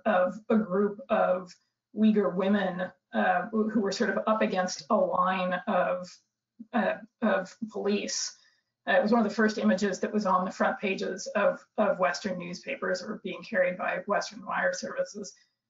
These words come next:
And I just remember looking at it and thinking, "This is what fifty years of repression brings."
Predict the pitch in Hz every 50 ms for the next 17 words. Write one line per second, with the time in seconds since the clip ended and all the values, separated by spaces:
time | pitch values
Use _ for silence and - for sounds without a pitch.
0 | _ _ _ - 220 220 254 240 - 247 233 226 214 202 202 185 190 208 - 247
1 | 214 202 190 - - 185 190 - 202 - - 208 196 190 196 185 180 180 180 -
2 | - 214 180 - 226 262 - - 285 262 226 208 190 220 214 208 - - - -
3 | 240 214 214 - 233 202 190 185 190 185 185 185 196 185 - - 180 180 - -
4 | 190 - - - 220 220 214 - - _ - - - - - - 214 - - -